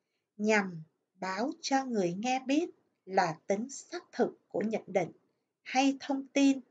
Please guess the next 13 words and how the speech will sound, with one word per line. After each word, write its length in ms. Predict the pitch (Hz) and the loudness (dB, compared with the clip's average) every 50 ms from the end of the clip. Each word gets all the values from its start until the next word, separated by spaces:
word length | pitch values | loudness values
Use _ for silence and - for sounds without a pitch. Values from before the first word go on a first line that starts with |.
| _ _ _ | _ _ _
mà 240 | 190 190 185 185 180 | -8 -4 -4 -4 -2
mình 320 | 175 175 180 170 160 151 147 180 | -4 -4 -4 -4 -4 -6 -6 -4
đưa 220 | 196 214 220 220 | -4 -2 -2 -2
ra 420 | 208 - 220 214 214 220 220 208 - _ _ _ _ _ _ _ _ _ - | -2 0 0 0 0 0 -4 -8 -12 _ _ _ _ _ _ _ _ _ -6
chưa 360 | - 247 240 240 233 226 220 | -2 0 2 2 2 0 0
được 280 | 185 180 190 170 - - _ _ _ _ _ | -2 -4 -4 -4 -4 -6 _ _ _ _ _
kiểm 280 | - - 160 - - 165 - | -8 -8 -8 -6 -8 -14 -12
chứng. 260 | - - 202 185 196 226 - - _ _ _ _ _ _ _ _ _ _ _ _ _ _ _ _ _ _ _ _ _ _ _ _ _ _ _ _ _ _ _ _ _ _ _ _ _ _ _ _ _ _ _ _ _ _ _ _ _ _ _ _ _ | -6 -6 -4 -4 -4 -8 -10 -14 _ _ _ _ _ _ _ _ _ _ _ _ _ _ _ _ _ _ _ _ _ _ _ _ _ _ _ _ _ _ _ _ _ _ _ _ _ _ _ _ _ _ _ _ _ _ _ _ _ _ _ _ _
Câu 160 | - 240 233 | -2 0 0
B. 120 | 214 208 226 233 226 220 220 214 208 - _ _ _ _ _ _ _ _ _ _ _ _ - | 2 2 2 2 2 2 0 -6 -10 -14 _ _ _ _ _ _ _ _ _ _ _ _ -4
Như 240 | 269 285 302 294 294 | 2 2 2 4 4
tôi 120 | 294 294 | 2 2
đã 260 | 277 226 196 - 262 | 2 2 2 2 -2